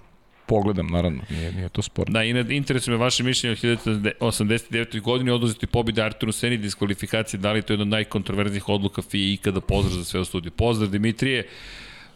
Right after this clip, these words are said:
Speaker 2: Pa jeste jedna od najkontroverznijih. Kontroverzan je ceo način na koji se desila, da je Alan Prost otišao u kontrolni toranj, pričao sa Jean-Marie
Speaker 1: Pa da,
Speaker 2: Balestreom
Speaker 1: pričali smo o tome, da.
Speaker 2: i da je,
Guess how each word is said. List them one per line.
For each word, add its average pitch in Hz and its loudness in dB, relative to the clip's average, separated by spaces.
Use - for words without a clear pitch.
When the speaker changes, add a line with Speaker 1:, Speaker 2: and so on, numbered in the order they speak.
Speaker 2:
Pa 110 4
jeste 127 2
jedna 110 4
od 98 4
najkontroverznijih. 90 0
Kontroverzan 107 2
je 107 0
ceo 120 0
način 117 0
na 110 2
koji 104 0
se - -2
desila, 104 2
da 92 0
je 95 2
Alan 104 2
Prost 110 0
otišao 104 0
u 101 2
kontrolni 107 0
toranj, 110 2
pričao 107 2
sa 101 -2
Jean-Marie 107 4
Speaker 1:
Pa 98 0
da, 92 -2
Speaker 2:
Balestreom 107 2
Speaker 1:
pričali 90 -4
smo 78 -6
o - -10
tome, 90 -6
da. 87 -8
Speaker 2:
i 101 2
da 104 4
je, 101 4